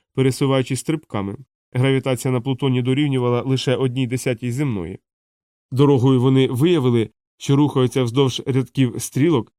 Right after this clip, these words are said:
намальованих на білій поверхні, які вказували в напрямку монумента. Лише коли вони опинилися перед ним, змогли оцінити його величність.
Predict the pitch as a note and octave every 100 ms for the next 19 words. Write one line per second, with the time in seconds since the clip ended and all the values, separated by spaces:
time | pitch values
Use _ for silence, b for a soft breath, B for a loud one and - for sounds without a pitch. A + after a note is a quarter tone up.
0 | _ - C3 C3+ C3+ C3+ C3 B2 C3+ B2
1 | C3 B2+ C3 D#3 C3 G#2 A#2 G#2+ - _
2 | _ C3 B2+ B2+ C#3 C3 B2+ B2+ B2 B2
3 | C3+ B2+ B2+ A#2+ C3 C3+ D3 G#2+ F2+ F2
4 | - _ _ _ _ C3 C3 C#3+ D3 C#3
5 | C3+ C3 C3 B2+ C3 B2+ A#2+ C3 A2+ C3
6 | B2+ C#3+ F3 - _ - A#2+ C#3+ F#3 G3+
7 | - C3+ E3 C3+ B2 C#3 D3 G#2+ - F#2
8 | F2